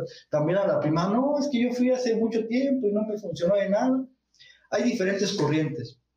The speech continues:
desde el psicoanálisis, desde el gestal, desde la hipnosis, desde el humanismo. Hay corrientes infinitas de psicología. Entonces,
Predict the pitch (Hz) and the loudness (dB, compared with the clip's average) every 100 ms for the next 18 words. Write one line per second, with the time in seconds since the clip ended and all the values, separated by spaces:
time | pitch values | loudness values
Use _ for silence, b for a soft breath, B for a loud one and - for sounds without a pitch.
0 | _ _ _ _ _ _ - 120 120 120 | _ _ _ _ _ _ -4 0 2 0
1 | 120 127 123 127 147 160 165 165 156 156 | 2 0 0 0 2 0 0 0 2 2
2 | 135 127 123 120 120 120 - 147 160 160 | 2 2 0 0 0 -2 0 0 2 2
3 | 151 131 123 123 123 120 120 135 180 180 | 2 0 0 2 2 2 2 2 2 0
4 | 175 170 165 - B B B 127 135 120 | -2 -4 -6 -8 B B B 0 2 2
5 | 131 131 127 127 131 - 143 135 139 131 | 2 2 2 0 -2 -4 -2 0 2 2
6 | 151 190 185 170 160 160 170 - _ _ | 2 0 0 0 2 0 -4 -10 _ _
7 | _ _ _ - 160 170 143 147 165 170 | _ _ _ -6 -4 0 0 2 2 0
8 | 175 175 - - 127 123 131 156 147 127 | -2 -6 -8 -2 0 2 0 0 0 0
9 | 120 - 117 107 - 110 - - 139 185 | -2 -6 -6 -6 -8 -14 -14 -4 -2 -2
10 | - | -6